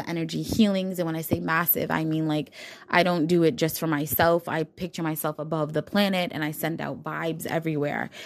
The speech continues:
That's what light workers do. Um, if you didn't know this,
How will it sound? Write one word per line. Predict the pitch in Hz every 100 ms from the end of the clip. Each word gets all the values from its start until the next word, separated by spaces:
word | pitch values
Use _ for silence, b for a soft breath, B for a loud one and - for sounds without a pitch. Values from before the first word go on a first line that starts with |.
| B
That's | 160 160 170
what | -
light | 156 165 -
workers | 156 147 160 147 139
do. | 143 214 214 165 120 104 B B B B
Um, | 180 175 156 147 147 143 156 180 _ _ _ _ _ _ _ -
if | 175 143
you | 170
didn't | 165 165
know | 175 170
this, | 147 - -